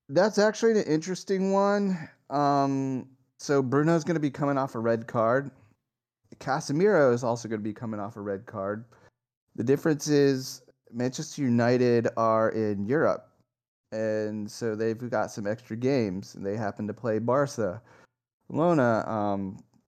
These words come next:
you know, right before they, they play us. So it's gonna be interesting. You would think we are gonna be more fit and ready their team is more deeper and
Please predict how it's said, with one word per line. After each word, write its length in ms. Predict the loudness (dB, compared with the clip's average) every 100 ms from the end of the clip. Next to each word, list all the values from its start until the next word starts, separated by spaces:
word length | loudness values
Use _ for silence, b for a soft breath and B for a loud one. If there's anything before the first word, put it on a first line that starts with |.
| _ _ _ _ _ _ -10
you 120 | -4
know, 500 | 0 0 0 -2 -8 _ _ _ _ -6
right 240 | -2 -2
before 320 | -2 -4 -2
they, 200 | 0 0 -2 -2
they 160 | -2
play 300 | -2 0 2
us. 280 | 4 2 -2
So 580 | -2 2 6 6 2 -2 _ _
it's 260 | -4 -4 -6
gonna 340 | -2 0 2
be 400 | 2 2 0 -2 -8
interesting. 880 | -4 -4 -4 -12 -4 -2 0 0 -2 -6 _ _ _
You 160 | -4 0
would 260 | 0 -2 -2
think 360 | 0 0 -4 -12 _ _ _ -16
we 380 | -4 0 2 4
are 120 | 2
gonna 200 | 2 0
be 420 | 0 0 0 -4
more 580 | -4 -2 0 0 -2 -4 -10 b b _ _ _
fit 420 | -4 0 2 0 -10 -8
and 280 | -4 -2
ready 480 | 0 2 2 0 -2 -8 _ _ _ _ _ -8
their 180 | -2 -2
team 320 | 0 2 4
is 120 | 2
more 380 | 2 0 0 -4 -8
deeper 600 | -4 -4 -2 0 0 -2 -8
and 300 | -8 -8